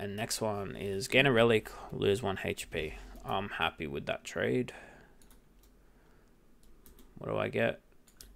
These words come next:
Upgrade a starter, defend, and another skill. Then discard this item. Okay. So the other skill sounds like I get to pick it, but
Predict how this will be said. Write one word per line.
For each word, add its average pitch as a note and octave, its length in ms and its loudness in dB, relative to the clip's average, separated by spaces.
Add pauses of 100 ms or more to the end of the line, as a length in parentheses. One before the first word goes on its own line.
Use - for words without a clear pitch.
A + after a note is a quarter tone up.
(500)
Upgrade A#2 680 8
a G2+ 120 2
starter, G#2+ 880 6
defend, G2+ 680 0
and G2+ 100 -2
another F#2+ 320 0
skill. G2+ 680 0 (400)
Then F2+ 200 -4
discard F#2 600 -6
this - 280 -10 (160)
item. A#2+ 600 -12
Okay. - 300 -10 (920)
So A2 160 0
the A#2 100 8
other D3+ 140 6
skill G2+ 400 2
sounds G#2 280 -2
like F#2+ 180 -4
I F#2+ 100 -2
get F#2+ 140 -4
to - 80 -14
pick - 320 -6
it, B2 200 0 (280)
but F#2+ 300 -4